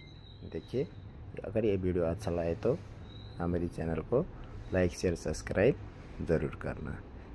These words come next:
देखिए, इस तरीके से अपन घर में पानी, pineapple के juice easy से बना सकते हैं, जो बाज़ार में भी जाने की ज़रूरत नहीं, बाज़ार से भी बढ़िया और बाज़ार, बाज़ार से भी ज़्यादा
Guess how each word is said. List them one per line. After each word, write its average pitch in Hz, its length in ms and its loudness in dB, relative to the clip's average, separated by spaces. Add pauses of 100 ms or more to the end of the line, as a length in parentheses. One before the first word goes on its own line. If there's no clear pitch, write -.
(100)
देखिए, 104 340 2
इस 92 140 -2
तरीके 85 300 -2
से - 180 0
अपन 92 300 2 (540)
घर 80 200 2
में 107 200 6
पानी, 87 240 4 (420)
pineapple 87 460 2
के 85 200 2
juice 98 380 2 (480)
easy 85 220 2
से 107 200 2
बना 87 260 -2
सकते - 420 0
हैं, - 380 -2
जो 92 120 2
बाज़ार 87 340 6
में 82 200 4
भी 123 120 8
जाने 90 280 4
की 80 160 -4
ज़रूरत 78 360 0
नहीं, 104 280 2 (160)
बाज़ार 82 320 6
से 85 200 4
भी 117 200 4 (440)
बढ़िया 85 380 6
और - 1200 -4
बाज़ार, 80 340 2
बाज़ार - 360 12
से - 220 12
भी 1017 760 2
ज़्यादा 90 220 -4